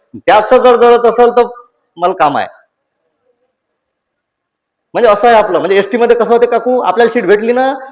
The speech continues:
स-, शेजारची आजीबाई जर आली, उठत नाही, सरकत नाही.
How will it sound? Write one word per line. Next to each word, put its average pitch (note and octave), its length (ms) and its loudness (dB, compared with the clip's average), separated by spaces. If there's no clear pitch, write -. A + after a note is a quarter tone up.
स-, - 100 -12
शेजारची A3 460 0
आजीबाई A3 480 0
जर A#3 100 2
आली, G#3+ 500 -2
उठत D#3 280 -2
नाही, E3 140 -8
सरकत F3 400 -4
नाही. F#3+ 160 -8